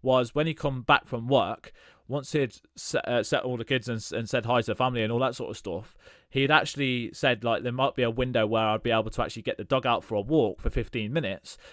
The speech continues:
and, um, and have that as my, my time. And I said, "Perfect. Like, fifteen minutes, okay, might not sound a lot, but if we're doing that every single day, it's going to be something consistent. It's gonna have a accumulation effect." What that's gonna do is gonna have multiple benefits. It's gonna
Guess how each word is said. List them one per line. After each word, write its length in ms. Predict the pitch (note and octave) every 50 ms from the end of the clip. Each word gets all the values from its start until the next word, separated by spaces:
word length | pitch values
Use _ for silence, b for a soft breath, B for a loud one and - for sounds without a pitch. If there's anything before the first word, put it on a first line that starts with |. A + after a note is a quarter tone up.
| B B B B _
and, 460 | - A#2+ A#2+ A#2 A#2 A#2+ A#2+ G#2+ -
um, 400 | C3 B2 A#2+ A#2 A#2 A2+ A#2 A2 -
and 160 | - A#2+ A#2 A2
have 180 | A#2 A#2+ A#2+
that 180 | - B2+ G2+ -
as 160 | A#2+ - -
my, 220 | A#2 A#2 A#2 A2+
my 160 | - - A#2 A2
time. 320 | - - F3 D#3 A2 G2
And 80 | G2+ A#2
I 40 |
said, 260 | A2+ - C#3+ B2+ - -
"Perfect. 760 | - - F3+ F#3+ F3+ - - - D#2 - _ - - -
Like, 220 | - A#2+ A#2+ - -
fifteen 400 | - E3+ - - D#3+ D3 C#3+ D3+
minutes, 360 | D#3+ C#3 G2+ - - - -
okay, 400 | G#2+ - - D#3 D3 A2+ - - - _ C3+
might 260 | A#2+ A#2+ C3 D3 C3+
not 140 | C3+ C#3 G#2 -
sound 240 | D#3 C#3 C#3 B2
a 40 | A#2
lot, 280 | B2 D#3 D3+ - - - -
but 240 | E3 C#3 A2+ -
if 100 | A#2+ A2
we're 60 | - A#2+
doing 220 | - D3 C#3 C3+
that 100 | B2+ F2
every 160 | B2 A2+ A2+
single 240 | - - B2 A2 A2
day, 360 | G2+ - E3+ D3+ A#2 A2 B2 B B B B B B B
it's 160 | - A2+ - -
going 220 | C3+ B2 B2 B2
to 100 | - -
be 360 | G#2+ - B2 A#2 A#2 A2+ A2+ -
something 300 | - C3 G#2 - G#2 F#2
consistent. 400 | G#2 - - D#3+ D#3 - D3 C#3
It's 100 | G#2+ -
gonna 180 | - B2 A#2
have 180 | A2 B2 A#2+ A2+
a 180 | A#2 A2+ A2+ -
accumulation 640 | - A2+ - - C#3+ B2+ B2 A#2 A2+ G#2+ - - A2
effect." 440 | - - F#3+ C3+ - - - - B B B B B B B -
What 160 | D#3+ D3 -
that's 180 | D#3 D#3 -
gonna 180 | - D#3+ C#3 B2
do 160 | G2 B2 A#2
is 120 | A2+ A2+ -
gonna 140 | C3 B2
have 160 | A#2 B2 A2+ A#2+
multiple 360 | C3 C#3 C#3 - - B2+ A#2+
benefits. 640 | A#2 C3 A#2 A2+ - - F#2+ C#2 - - - - -
It's 120 | - A#2 -
gonna 340 | - C3 B2+ A#2+ A#2+ A#2+